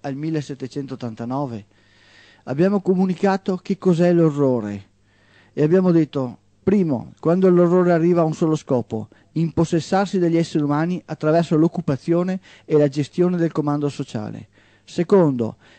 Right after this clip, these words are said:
i suoi bisogni lo portano a saccheggiare ogni presente. Terzo, distrugge quanto non conosce per paura della sua pericolosità.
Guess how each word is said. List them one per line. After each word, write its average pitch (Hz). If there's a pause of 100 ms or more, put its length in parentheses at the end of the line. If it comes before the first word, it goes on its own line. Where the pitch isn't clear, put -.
i 135
suoi 185
bisogni 180
lo 160
portano 175
a 160
saccheggiare 160
ogni 165
presente. 127 (440)
Terzo, 147 (220)
distrugge 175
quanto 196
non 190
conosce 165
per 147
paura 170
della 160
sua 160
pericolosità. 156